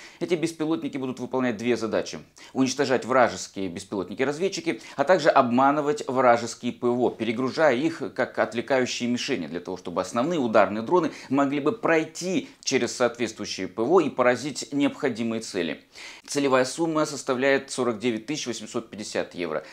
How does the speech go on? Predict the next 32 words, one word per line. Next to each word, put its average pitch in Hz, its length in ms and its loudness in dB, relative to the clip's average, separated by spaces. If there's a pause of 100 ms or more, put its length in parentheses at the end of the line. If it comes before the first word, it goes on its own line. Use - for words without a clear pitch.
Собрано 139 480 0
тридцать 131 380 -4
шесть - 300 -4
тысяч 139 400 -6
двести 131 400 -2
восемьдесят 131 400 -4
пять 120 260 0
евро. 87 320 -4 (220)
Если 147 160 -2
вы 151 80 -4
хотите 139 320 -6
пожертвовать 117 1000 0
команде 120 380 2
Константина 120 840 -4 (200)
деньги 107 420 -2
для 95 140 -6
того, 110 220 -2
чтобы 101 300 2
она 113 160 2
могла 98 340 0
как - 180 -10
можно 127 240 0
быстрее 113 520 -4
закупить 110 720 -6
комплектующие 113 760 -4
и 151 140 -6
произвести 135 840 -4
как - 200 -6
минимум 120 240 0
семь 98 380 -2
таких 117 340 -6
дронов, 147 300 -2